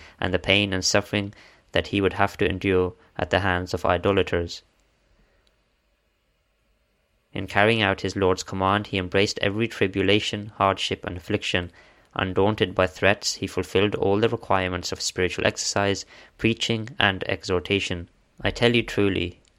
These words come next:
that throughout the history of all other prophets, there is not one who showed such trust in God,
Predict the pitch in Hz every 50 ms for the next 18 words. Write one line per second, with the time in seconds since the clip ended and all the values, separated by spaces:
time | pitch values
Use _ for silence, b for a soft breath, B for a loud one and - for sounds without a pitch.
0 | _ _ _ - 98 92 - - 104 104 110 113 - - - 104 95 110 104 -
1 | - - 104 - - - - - 107 113 113 107 95 104 - - 101 98 - -
2 | 95 - - - - - 95 92 95 95 101 110 110 - 101 95 101 104 98 92
3 | - 90 - - - 101 101 95 - - - 104 - - - - - - 113 -
4 | - - 98 92 90 - 98 95 95 95